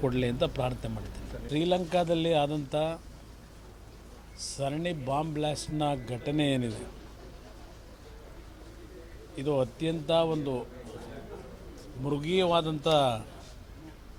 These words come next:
ಘಟನೆ ಇದು ಅಂತಕ್ಕಂಥದ್ದು ನನ್ನ ಅಭಿಪ್ರಾಯ. ಈ ಒಂದು ಘಟನೆಯಲ್ಲಿ ಮುನ್ನೂರಕ್ಕೂ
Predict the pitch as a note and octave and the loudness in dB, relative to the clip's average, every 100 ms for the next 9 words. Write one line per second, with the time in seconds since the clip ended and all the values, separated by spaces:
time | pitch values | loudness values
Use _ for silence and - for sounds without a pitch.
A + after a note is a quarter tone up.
0 | - - - - - - - - - - | -16 -16 -16 -18 -18 -18 -16 -16 -14 -12
1 | - A2+ A#2 C#3+ C3 D#3+ D#3 D3 D3+ C3+ | -8 -2 6 6 8 10 10 10 8 8
2 | C#3 C#3 C3+ D#3 C#3+ C3+ A#2+ B2 A#2+ A2+ | 6 6 4 4 6 8 8 6 4 2
3 | G#2+ G#2+ - - - - - - - - | 2 -4 -6 -6 -8 -8 -8 -8 -10 -10
4 | F#3+ - - - - - - - - - | -10 -10 -10 -10 -10 -10 -10 -10 -10 -10
5 | - - - C#3 E3+ F3 E3+ C3+ C#3 D3+ | -10 -10 -6 4 6 8 8 8 8 10
6 | E3+ E3+ E3 D#3+ C3+ D3 E3 F3 E3+ - | 10 10 10 10 8 8 8 8 8 8